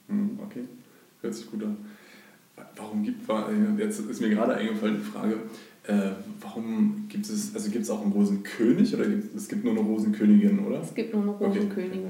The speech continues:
Speaker 2: ja.
Speaker 1: Äh, ist das irgendwie noch in Planung, dass es auch einen Rosenkönig gibt oder ist es einfach nur einmal so?
Speaker 2: Also es ist nicht in Planung, dass
Speaker 1: Ja.
Speaker 2: es einen Rosenkönig gibt. Ähm,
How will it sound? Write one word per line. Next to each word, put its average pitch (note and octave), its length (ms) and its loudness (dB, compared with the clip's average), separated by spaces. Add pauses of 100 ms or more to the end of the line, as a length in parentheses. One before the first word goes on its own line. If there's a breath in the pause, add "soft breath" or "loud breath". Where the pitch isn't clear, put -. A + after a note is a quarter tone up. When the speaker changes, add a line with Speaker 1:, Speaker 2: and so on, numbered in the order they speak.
(120)
Speaker 2:
ja. F#3 640 -10 (100)
Speaker 1:
Äh, G2 40 0 (1200)
ist - 200 -10
das G#2 160 0
irgendwie - 220 -2
noch G2+ 120 4
in - 80 2
Planung, G2+ 380 0
dass A2 120 2
es G#2+ 100 -2
auch G#2+ 140 0
einen G#2 100 2
Rosenkönig C#3+ 580 -2
gibt C#3 180 -2
oder G#2+ 140 4
ist G#2 100 4
es G#2+ 100 -2
einfach A2 200 2 (140)
nur G#2+ 120 6
einmal A2+ 300 6
so? G#2 300 4 (240 loud breath)
Speaker 2:
Also G#3+ 260 4
es A3+ 160 -2
ist G#3 140 -4
nicht A3+ 140 0
in B3+ 140 0
Planung, A#3+ 540 2
dass A#3+ 140 2
Speaker 1:
Ja. G#3 40 4
Speaker 2:
es G#3+ 80 0
einen A#3+ 80 0
Rosenkönig A#3 760 -2
gibt. A3+ 400 -4
Ähm, G3+ 440 0